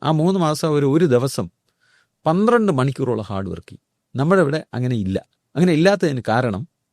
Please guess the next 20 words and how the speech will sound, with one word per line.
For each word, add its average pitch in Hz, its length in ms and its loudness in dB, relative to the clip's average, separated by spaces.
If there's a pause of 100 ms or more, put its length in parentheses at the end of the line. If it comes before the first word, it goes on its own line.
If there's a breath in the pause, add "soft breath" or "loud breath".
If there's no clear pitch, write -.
അങ്ങനെ 170 400 2 (380)
ആ - 300 -8
ഒരു 131 160 0
ആവശ്യം 127 500 0 (400 soft breath)
പരീക്ഷ 131 320 0
അവരുടെ 107 460 -6
മുന്നോട്ട് 101 340 -6
വയ്ക്കുന്നില്ല. 92 520 -10 (540)
ഒറ്റപ്പെട്ട 165 360 -2
ചില 185 300 -2 (100)
സം-, 170 280 -4
വിഷയങ്ങളെ 170 480 -2
കാണുമായിരിക്കാം, 127 500 -2
പക്ഷെ 127 140 -6
പൊതുവിലില്ല. 120 520 0 (600 soft breath)
ഇല്ലാത്തത് 160 380 4
കൊണ്ട് 110 420 -4 (220)
ആ 139 140 0
വിദ്യാർത്ഥികളുടെ 131 840 -2
മികവ് 127 460 0